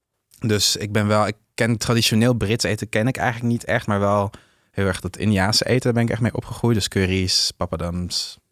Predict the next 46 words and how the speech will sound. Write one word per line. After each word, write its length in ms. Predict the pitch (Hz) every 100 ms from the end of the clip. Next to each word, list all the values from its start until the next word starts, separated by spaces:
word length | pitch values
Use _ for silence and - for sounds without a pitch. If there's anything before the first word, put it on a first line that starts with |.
| _ _
samosa's, 720 | - 101 90 90 85 87 - - - _ _ _ _ _ _
alles 220 | - 98
erop 180 | 101 98
en 120 | 92
eraan. 340 | 90 101 127 127
En 460 | 107 110 107 107
mijn 340 | 101 95 95 95
Franse 400 | - 117 147 -
oma, 380 | 117 113 104
die 120 | 101 98
is 80 |
dus 180 | 95 98
pied 260 | - - 107
noir, 340 | 101 101 110 135
wordt 160 | 127
dat 120 | 127
genoemd. 320 | - 120 120 147
Dus 140 | 107
dat 140 | 107
is 200 | 92 92 -
een 60 |
soort, 320 | 98 92 90 -
nou, 320 | - 98 90 73
dat 120 | 92
is 60 | 98
als 120 | 92
je 60 |
in 60 | 101
Nederland 340 | 98 98 98 92
zegt 180 | -
Indo 340 | - 113 107 98
voor 140 | -
iemand 200 | 95 95
die 100 | 98
mix 240 | 98 101 -
is 100 | -
tussen 260 | 95 -
Indonesisch 580 | 85 98 90 92 85 -
en 240 | - 92 - _ _ _ _
Hollands, 560 | - 117 120 113 - -
is 160 | 101
zij 460 | 98 98 98 98 98
echt 260 | - 90 -
een 120 | 95
beetje 340 | 92 90 - 87 87
een 320 | 87 92 92